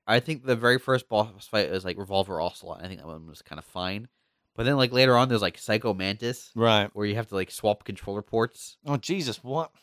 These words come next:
Speaker 2: <laughs> Such bullshit.
Speaker 1: Uh, or there's, like, the Sniper Wolf one, which was, like, a real weird boss fight.
Speaker 2: Right.
Speaker 1: Uh, and then
Speaker 2: Yeah. Well, the, like, the
Speaker 1: Against the Metal Gear, it's just, it's like a shoot the weak point, that kind of thing.
Speaker 2: Yeah.
Speaker 1: It's just,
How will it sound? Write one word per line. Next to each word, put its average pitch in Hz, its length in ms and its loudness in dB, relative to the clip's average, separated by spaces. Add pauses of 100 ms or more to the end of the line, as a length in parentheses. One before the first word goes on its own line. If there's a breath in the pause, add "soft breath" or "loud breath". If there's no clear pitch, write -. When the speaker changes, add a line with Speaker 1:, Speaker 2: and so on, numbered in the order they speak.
(160)
Speaker 2:
<laughs> - 300 -20
Such - 400 -10
bullshit. 101 160 -2
Speaker 1:
Uh, 95 360 4 (160)
or 104 580 0
there's, 107 220 0
like, 104 160 -4
the 101 60 -18
Sniper 110 400 -4
Wolf 101 300 -4
one, 110 260 -4
which 104 160 -8
was, 104 80 -10
like, 98 100 -2
a 98 40 -4
real 101 200 -2
weird 101 240 -4
boss 101 240 -2
fight. 101 340 -4
Speaker 2:
Right. 104 400 2 (1300 soft breath)
Speaker 1:
Uh, 90 420 0 (220)
and 90 120 -10
then 98 200 -4
Speaker 2:
Yeah. 82 100 -16 (840)
Well, 180 80 0
the, 196 200 2 (120)
like, 180 280 2
the 165 100 0
Speaker 1:
Against 135 260 2
the 127 60 0
Metal 117 240 2
Gear, 113 400 4
it's 110 100 0
just, 113 180 -10
it's 107 220 -6
like 90 160 -6
a 78 40 -18
shoot 110 340 -10
the 95 80 -10
weak 95 220 -8
point, 101 280 -6 (160)
that 82 220 -10
kind 87 120 -10
of 92 60 -14
thing. 127 100 0
Speaker 2:
Yeah. 107 300 2
Speaker 1:
It's 143 140 -2
just, 165 180 -8